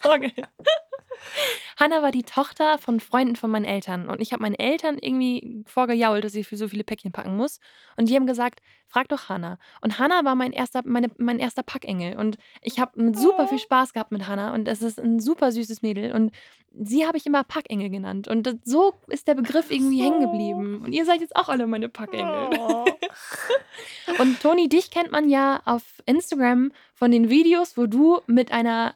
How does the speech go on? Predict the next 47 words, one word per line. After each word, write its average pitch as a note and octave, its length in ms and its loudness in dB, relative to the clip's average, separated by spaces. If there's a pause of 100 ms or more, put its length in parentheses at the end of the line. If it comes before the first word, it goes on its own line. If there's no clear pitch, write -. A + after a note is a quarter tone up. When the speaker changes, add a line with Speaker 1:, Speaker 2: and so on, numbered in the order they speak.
(120)
Speaker 1:
Augenklappe C#4+ 720 2
über G#3+ 260 0
dem G#3+ 180 2
Gesicht, G#3+ 440 -2
also A#3 240 2 (260)
du A#3+ 100 0
konntest C#4 340 0
nichts D#4 340 2
sehen A#3 320 4 (440)
und C#4 200 2
musstest E4 680 0
Rohstoffe C4 600 4
finden G#3 480 0
und A3+ 200 0
hast C4 180 0
Speaker 2:
Ja. G#3+ 140 0
Speaker 1:
blind C#4 440 6
gefunden, D4 560 2
wo C4 120 0
du D4 120 4
sie C4+ 360 6
rausnehmen B3 440 2
musst - 260 4
aus C#4 120 2
dem C4+ 120 2
Speaker 2:
Ja. F4+ 120 2
Speaker 1:
Regal. A#3 220 4 (600)
So D#4 220 2
sehr D4 200 6
verinnerlicht A#3 500 2
hast A3 160 0
du G#3+ 60 -2
das G#3 120 0
mit A3 120 2
deinem G#3+ 160 0
Packplatz. A#3 340 0
Speaker 2:
Ja, G#3 180 4 (300)
also B3 200 0
ich B3+ 120 -4
glaub, B3 200 0
ich A3+ 100 -8
kann's A#3+ 260 -4
auch G#3 160 -2
immer G#3 220 -2
noch G3 200 -6
alles G3+ 380 -12
blind A3 300 -10